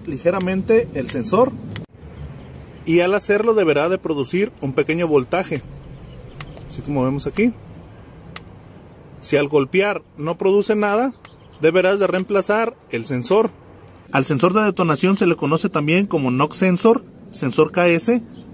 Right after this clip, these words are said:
o sensor de golpeteo. La computadora puede modificar el tiempo de encendido a través del golpeteo de este sensor. Para probar el sensor de temperatura de dos cables, primero vamos a desconectar. Ahí está.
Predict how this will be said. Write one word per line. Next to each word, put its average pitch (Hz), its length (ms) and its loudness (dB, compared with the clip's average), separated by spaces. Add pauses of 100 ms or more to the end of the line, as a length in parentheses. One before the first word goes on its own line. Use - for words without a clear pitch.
o 175 160 4
sensor 135 320 -2
de 135 80 0
golpeteo. 143 680 2 (320)
La 151 80 0
computadora 202 680 2
puede 185 500 2
modificar 175 500 2
el 180 100 0
tiempo 175 320 0
de 185 80 4
encendido 190 680 0
a 127 100 -4
través 131 280 0
del 175 140 4
golpeteo 170 560 2
de 123 160 2
este 123 200 -6
sensor. 170 380 -2 (520)
Para 135 200 2
probar 147 240 4
el 196 80 2
sensor 185 280 0
de 202 80 2
temperatura 180 640 2
de 127 60 0
dos 143 180 0
cables, 196 460 0 (220)
primero 160 360 2
vamos 190 260 0
a 180 60 2
desconectar. 143 640 -2 (320)
Ahí 117 100 -10
está. 196 380 0